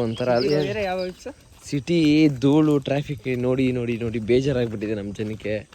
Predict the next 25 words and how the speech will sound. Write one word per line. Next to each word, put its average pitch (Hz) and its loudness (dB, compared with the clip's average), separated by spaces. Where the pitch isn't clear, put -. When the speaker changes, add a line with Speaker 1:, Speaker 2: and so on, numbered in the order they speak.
Speaker 1:
So - -8
ಎಲ್ಲ 151 4
ಈ - 0
ವೈಬ್ 143 4
ಕೇಳ್ತಾರೆ. 110 0
But 156 4
ಏನ್ 202 4
ಮಾಡ್ತೀರಾ, 160 6
ಯಾರೂ 160 6
ಇಲ್ಲ, 143 2
ಅಡ್ಜಸ್ಟ್ 143 -2
ಆಗಲ್ಲ. 135 -2
ಏನಿದ್ರು 170 0
ಒಂದ್ 143 2
ಎರಡ್ 131 6
ದಿನದ 156 2
ಮಟ್ಟಿಗೆ 123 2
ರಜಕ್ಕೆ 131 2
ಬರ್ಬೇಕಷ್ಟೇ. 110 0
ಇಲ್ಲೆಲ್ಲ 113 0
ಬಂದು 139 4
ಚೆನ್ನಾಗಿ 131 0
ತಿಂದ್ಬಿಟ್ಟು 170 2
ತೇಗಿ 214 6
ಹೋಗ್ಬೇಕು. 131 2